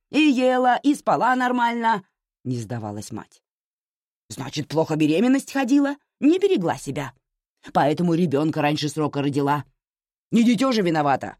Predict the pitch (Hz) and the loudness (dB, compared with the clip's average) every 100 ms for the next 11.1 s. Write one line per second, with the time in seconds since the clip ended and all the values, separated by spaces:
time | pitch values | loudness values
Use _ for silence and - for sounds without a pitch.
0 | _ - 202 180 180 180 143 135 143 127 | _ -2 2 2 2 2 2 0 -2 -4
1 | - - _ - 202 277 226 214 208 - | -6 -14 _ -2 2 4 4 2 -2 -2
2 | 214 208 196 190 190 202 185 - 180 160 | -2 0 0 0 0 0 -2 -2 -2 -2
3 | 120 _ _ _ _ _ _ _ _ _ | -4 _ _ _ _ _ _ _ _ _
4 | _ _ _ - 180 208 240 254 233 151 | _ _ _ -2 0 2 2 2 2 -2
5 | _ _ _ _ _ _ _ _ - 240 | _ _ _ _ _ _ _ _ -2 0
6 | 233 240 269 240 247 240 262 - 196 - | 2 0 0 0 -2 -2 -2 -2 -4 -4
7 | - _ _ _ _ _ _ _ _ _ | -16 _ _ _ _ _ _ _ _ _
8 | _ 254 240 247 285 262 220 269 277 285 | _ 0 2 4 4 4 2 4 6 6
9 | 330 226 254 269 294 302 - - _ _ | 6 2 -2 2 4 4 2 -8 _ _
10 | - 339 349 330 269 233 294 190 170 - | 6 6 6 2 0 2 0 0 -4 -8